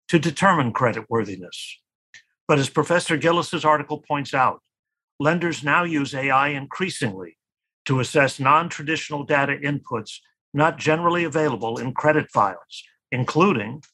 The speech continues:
information on the applicant's education and digital footprint data, such as the device and operating system a consumer uses when visiting an online purchasing site.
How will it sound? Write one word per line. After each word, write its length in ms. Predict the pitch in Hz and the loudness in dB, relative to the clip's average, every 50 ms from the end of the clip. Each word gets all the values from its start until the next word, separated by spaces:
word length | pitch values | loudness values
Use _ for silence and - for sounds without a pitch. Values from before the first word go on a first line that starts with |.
| _ _ _ _ _ _ _ | _ _ _ _ _ _ _
information 640 | - 160 165 - 160 151 147 151 151 143 - - 151 | 2 2 2 2 2 2 2 2 2 2 0 0 0
on 140 | 135 131 | 0 0
the 140 | 123 117 113 | 0 0 0
applicant's 500 | 117 123 131 - 131 - - 123 107 - - - - | 2 0 0 0 -4 -8 -6 -6 -8 -8 -8 -6 -6
education 720 | 131 110 - 104 - - 110 98 92 - - 131 147 160 - _ _ _ _ _ _ _ _ _ _ _ | -4 -4 -4 -6 -6 -4 -4 -4 -4 -4 -4 -6 -6 -8 -10 _ _ _ _ _ _ _ _ _ _ _
and 160 | - 160 165 143 | 2 2 4 4
digital 380 | - 202 214 - 208 196 196 | 4 4 4 2 0 0 0
footprint 540 | 190 - - 202 208 - - 135 113 - - | -2 0 0 0 0 0 -2 -4 -4 -2 -2
data, 260 | - 117 101 90 87 - - _ _ _ _ _ _ _ _ | -2 -2 -2 -2 -4 -10 -18 _ _ _ _ _ _ _ _
such 280 | - - 165 156 151 - | -2 2 2 2 4 2
as 160 | 151 143 - | 0 0 0
the 100 | - 147 | -2 -2
device 480 | 117 143 127 113 135 139 151 156 - - | -2 0 2 4 4 4 2 0 -4 -4
and 80 | 139 | 0
operating 480 | 135 139 147 - 160 147 139 127 123 117 | 2 2 2 2 0 -2 -2 -2 -6 -8
system 420 | - - 139 117 - - 156 147 | -10 -10 -10 -10 -8 -6 -4 -4
a 60 | 131 | -4
consumer 540 | - - 135 120 - - - 170 175 170 156 | -4 -4 -6 -8 -4 -2 0 2 2 4 4
uses 640 | 127 120 127 156 170 147 - 107 95 110 - - _ _ _ _ _ _ | 4 4 4 4 4 4 0 -4 -6 -8 -10 -14 _ _ _ _ _ _
when 260 | - 147 143 135 120 | 0 2 2 2 4
visiting 460 | 107 147 180 175 - 156 131 120 123 127 | 4 4 2 4 2 2 0 2 0 -2
an 140 | 120 120 | -2 -4
online 520 | 123 - 127 135 135 135 135 135 147 147 - - | 0 2 2 4 4 4 2 2 0 0 -2 -2
purchasing 500 | - 185 185 - 165 - - - 104 98 | -2 -2 -2 -4 -8 -10 -10 -12 -12 -12
site. 300 | - - - 95 87 76 | -10 -8 -8 -8 -8 -10